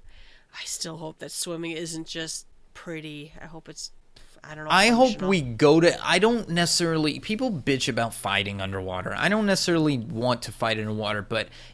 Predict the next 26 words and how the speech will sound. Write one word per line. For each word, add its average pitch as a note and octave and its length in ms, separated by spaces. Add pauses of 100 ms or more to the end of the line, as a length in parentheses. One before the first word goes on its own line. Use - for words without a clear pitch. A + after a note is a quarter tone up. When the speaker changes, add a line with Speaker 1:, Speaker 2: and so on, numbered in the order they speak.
(120)
Speaker 2:
it G3 140
would A#3+ 320
be A3 140
nice C#3 680
for - 240
us C#3+ 240
to C3 320
find A#2 680 (480)
a G#2+ 60
dungeon A#2+ 720
underwater, B2+ 540
like A#2 200
us A2+ 200
to A#2+ 120
have A2+ 220
to A#2 80
swim A2 420
at A2 100
least A2 260
to G#2 80
find G#2+ 400
the G2+ 180
entrance G#2 540
of A2+ 100
a A2 80
dungeon. A#2 500